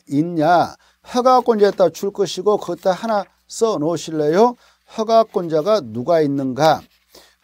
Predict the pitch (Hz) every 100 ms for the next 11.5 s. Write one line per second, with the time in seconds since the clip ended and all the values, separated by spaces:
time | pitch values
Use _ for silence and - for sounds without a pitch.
0 | - 247 254 247 226 208 208 175 175 220
1 | _ _ 143 196 208 202 _ _ 180 196
2 | 151 _ - - - 170 202 190 180 165
3 | - _ _ - _ _ _ - - 233
4 | 240 202 151 160 _ _ _ 135 180 226
5 | 226 214 - - - 254 262 233 175 170
6 | - 147 139 170 147 - - 190 165 220
7 | 196 123 101 - 208 202 202 214 214 _
8 | _ _ 147 175 170 - - 180 180 143
9 | 117 - _ _ _ _ - - 170 160
10 | 196 208 - _ _ - 175 165 - -
11 | 170 - 147 117 139